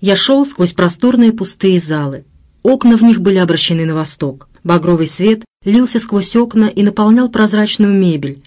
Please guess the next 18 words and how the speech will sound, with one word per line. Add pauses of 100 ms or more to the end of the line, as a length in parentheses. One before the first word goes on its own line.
(180)
дрожа
в
ней,
как
пламенеющее
темно-красное
вино. (340)
Вдали,
сквозь
анфиладу
залов, (240)
я
увидел
движущуюся
фигуру. (320)
Это
был
робот,